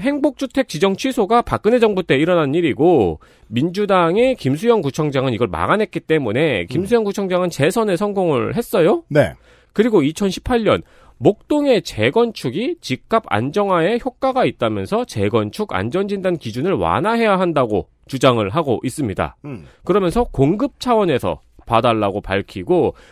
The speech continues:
Speaker 1: 목동 재건축을 지금 오세훈 서울시장한테 계속 요청을 하고 있어요.
Speaker 2: 그쵸. 전향했어요.
Speaker 1: 인구 과밀이라면서요.
Speaker 2: 음.
Speaker 1: 그러면은 뭐 유수지에 뭘 짓는 것도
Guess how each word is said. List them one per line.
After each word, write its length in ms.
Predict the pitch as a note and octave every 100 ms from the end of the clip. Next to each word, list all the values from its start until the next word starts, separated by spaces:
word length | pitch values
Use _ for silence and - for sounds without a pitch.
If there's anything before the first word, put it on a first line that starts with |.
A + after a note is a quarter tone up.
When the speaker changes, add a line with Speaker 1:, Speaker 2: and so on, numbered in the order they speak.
| -
Speaker 1:
목동 420 | C3+ D#3 A3+ G#3+
재건축을 640 | E3 B2+ E3 E3+ F#3 C4 B3+
지금 320 | G3 G3+ F#3
오세훈 300 | F3 G#3+ G#3
서울시장한테 580 | A#3+ A#3+ - G#3+ F#3+ F#3
계속 320 | A#2+ F3+ A2+
요청을 360 | A2 A2+ G2
하고 260 | A2 E3+ G#2
있어요. 420 | G#2 G#2+ D#2+ C#2 _ _ _ -
Speaker 2:
그쵸. 280 | - - - _
전향했어요. 680 | - F2 F2 F2+ - D2+ C#2+ _ _
Speaker 1:
인구 260 | G3+ C4+ C#4+
과밀이라면서요. 1000 | - D3 A3 B3+ A#3+ G#3+ F#3 E3+ G2 C#2+ D3
Speaker 2:
음. 240 | E3+ C#3+ - _ _ _ _ -
Speaker 1:
그러면은 320 | C4 B3+ E3+
뭐 100 | A#2+
유수지에 440 | G3+ C#4+ A#3 B3
뭘 180 | D#3+ D3+
짓는 380 | - C3 C#3+ B2
것도 580 | G#2 - G#2+ G2 F#2+